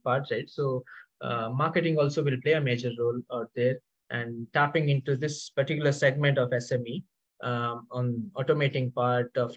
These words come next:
reaching out to logistics. So yeah, we're looking out to increasing our bandwidth going ahead as we keep building. Um, and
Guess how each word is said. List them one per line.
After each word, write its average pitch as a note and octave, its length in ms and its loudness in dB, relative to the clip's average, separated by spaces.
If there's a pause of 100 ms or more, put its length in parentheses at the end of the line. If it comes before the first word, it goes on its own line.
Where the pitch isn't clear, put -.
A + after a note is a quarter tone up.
reaching B2+ 320 0
out A#2 220 -2
to B2 40 -4
logistics. B2+ 540 -2
So F3 120 0
yeah, D#3+ 200 4
we're D#3 180 2
looking G3+ 280 2
out D3+ 200 4
to D3+ 60 0
increasing C#3+ 500 0
our A#2+ 140 4
bandwidth C3+ 500 -2
going A#2+ 220 0
ahead A#2 320 -2 (460)
as A#2+ 260 0
we B2 160 0
keep B2+ 240 -2
building. A#2+ 420 2 (380)
Um, A2+ 480 -4 (640)
and A2 600 -8